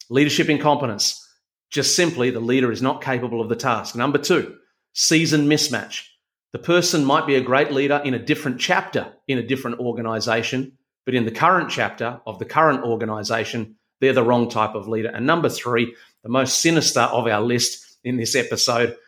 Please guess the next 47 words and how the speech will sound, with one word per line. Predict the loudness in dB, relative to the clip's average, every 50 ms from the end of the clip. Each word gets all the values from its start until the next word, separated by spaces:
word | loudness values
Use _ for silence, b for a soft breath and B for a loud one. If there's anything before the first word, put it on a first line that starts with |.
| b b
the | -6 -4
leader | 0 2 4 4 4 4 2
who | 4 4 2 2
is | 2 0
controlling | -2 -6 -8 -6 -6 -4 0 2 4 4 4 4 2 2 2 0 -2 -6 -12 _ _ _ _ _
and | -2 0 2 2 2 0 0 -2
disempowering. | -2 0 0 2 2 2 2 0 -2 -4 -2 0 2 2 2 0 -2 -6 -12 _
You | -2 0 2
want | 4 4 2
to | 2 0 0 0
be | 0 2 0 -2 -4
as | -6 -8 -8
far | -6 -4 -4 0 2 2 2
away | 4 2 2 0 0
from | -2 -4 -4 -4
that | -4 -4 -6 -6
kind | -6 -4 -4 -2
of | -2 0
leader | 0 0 0 0 -2 -4
as | -8 -6 -8
you | -10 -10
can | -12 -14 -14
possibly | _ 0 0 0 0 -2 -2 0 0
manage | 2 2 2 2 2 0 0 -6 b b b b b b b b b b _
to | -2 0
the | 0 2
best | 2 2 2 2 0
of | -2 0
your | 0 0 0
ability | 0 0 2 4 4 4 4 2 0 0 b b b b b b b _ _
and | -10 -6 0
go | 2 4 4 6
after | 6 6 4 2 0 0 0 0 0 0 0
that | 0 0 0 0 -4 0
worthy | 2 4 4 4 4 2 2
goal | 2 2 2 2 0 -2 -4 -6 -8
of | -12 -12 -10
pursuing | -6 -4 -4 -2 -2 0 0 2 0 0 -4 -6 -10 _
team | 0 0 2 2 2
membership | 0 -2 -4 -8 -12 -10 -10 -10 -12 -12 _ _ _ _ _ _ _
where | -8 -6 -2
leaders | 2 4 4 4 4 4 2 2 0 -2 -4 -6 -16 -20 _ _
and | -10 -8 -2
their | 2 2 2
leaders | 4 4 4 4 4 2 2
under | 2 0 0 0
them | 0 0 0 0 -2 -4 -6